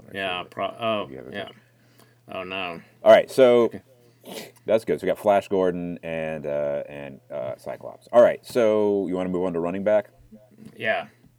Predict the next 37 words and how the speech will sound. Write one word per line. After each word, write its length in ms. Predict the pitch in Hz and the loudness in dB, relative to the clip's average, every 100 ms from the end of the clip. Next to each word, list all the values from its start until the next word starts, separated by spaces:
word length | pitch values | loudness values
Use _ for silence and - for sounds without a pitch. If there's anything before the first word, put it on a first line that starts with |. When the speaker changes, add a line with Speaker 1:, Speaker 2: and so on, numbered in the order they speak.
| _ _ - | _ _ -10
Speaker 2:
Let's 140 | 82 | -6
Speaker 1:
I 20 | |
Speaker 2:
go 80 | 90 | -4
Speaker 1:
have 120 | 82 | -4
Speaker 2:
for 60 | 95 | -4
Speaker 1:
it. 40 | 85 | -6
Speaker 2:
it. 20 | |
Speaker 1:
And 100 | 110 | -2
my 60 | 101 | -2
Speaker 2:
Uh, 20 | |
Speaker 1:
starting 360 | 113 123 135 | 4 4 4
tailback 520 | 131 131 110 87 78 - _ _ - _ _ _ _ | 4 4 6 4 2 -2 _ _ -20 _ _ _ _
from 160 | 110 | -10
South 380 | 98 - 120 117 | -8 0 2 2
Carolina 640 | 131 120 117 110 90 82 82 _ - - - | 2 2 2 0 -2 -4 -6 _ -20 -20 -18
via 320 | 90 107 104 | -6 -2 -2
Har-, 260 | 98 101 95 | 0 0 0
via 280 | 92 110 98 | -2 0 2
Harlem, 320 | 104 110 107 | 2 0 -2
New 80 | 104 | -4
York, 420 | 87 80 - - _ _ _ _ _ | -2 -4 -8 -18 _ _ _ _ _
one 240 | 85 95 | -8 -4
and 80 | 101 | -4
only 400 | 90 82 78 78 _ | -4 -4 -6 -8 _
Luke 220 | 82 82 - | -10 -8 -6
Cage. 460 | 82 69 62 - _ _ _ _ _ _ 113 - | -6 -6 -12 -20 _ _ _ _ _ _ -20 -20
Speaker 2:
Luke 240 | 92 - - 147 | -20 -20 -20 -16
Cage. 560 | 92 87 82 - - - 101 | -14 -14 -16 -20 -20 -20 -18
Hmm. 300 | 104 90 85 _ _ _ _ - | -16 -14 -18 _ _ _ _ -2
Speaker 1:
Who 420 | 180 160 104 98 | 2 4 4 0
Speaker 2:
That's 160 | 120 170 | -2 0
good. 260 | 175 110 - _ | 0 -2 -8 _
Speaker 1:
in 200 | 120 156 | 2 2
the 100 | 160 | 0
ca-, 160 | - 139 | -2 -2
in 200 | 135 131 | 0 -2
cano-, 320 | 147 143 | -2 -2